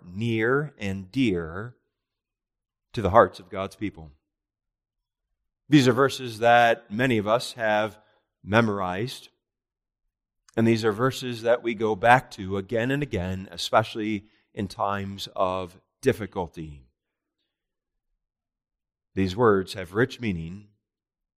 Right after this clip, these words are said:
for the church as a whole. And they're significant to you too,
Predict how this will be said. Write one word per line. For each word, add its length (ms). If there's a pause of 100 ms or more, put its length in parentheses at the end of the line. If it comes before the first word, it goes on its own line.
(180)
for 240
the 80
church 640 (120)
as 380
a 240
whole. 480 (2750)
And 100
they're 80
significant 640 (380)
to 100
you 180
too, 340